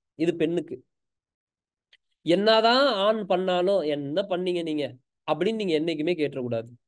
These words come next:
இது பெண்ணுக்கு. ஏன்னா, அவர் அவ்வளோ விஷயங்கள் அவர் பண்ணியிருக்கும் போது, "என்ன பண்ணீங்க?" அப்படின்னு கேட்டீங்கன்னு வைங்களேன்,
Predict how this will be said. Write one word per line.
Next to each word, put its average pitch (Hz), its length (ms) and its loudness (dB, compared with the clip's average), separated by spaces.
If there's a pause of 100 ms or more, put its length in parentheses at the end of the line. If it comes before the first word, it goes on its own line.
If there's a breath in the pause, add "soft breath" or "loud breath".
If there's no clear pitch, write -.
(600)
இது 170 200 0 (400)
பெண்ணுக்கு. 165 420 0 (800)
ஏன்னா, 175 320 4 (440)
அவர் 185 220 4
அவ்வளோ 208 380 4 (120)
விஷயங்கள் 220 540 -2 (340)
அவர் 175 240 0
பண்ணியிருக்கும் 190 500 0
போது, 185 220 0 (460)
"என்ன 214 340 -2
பண்ணீங்க?" 220 400 -2
அப்படின்னு 190 320 -4
கேட்டீங்கன்னு 196 480 -4
வைங்களேன், 143 420 0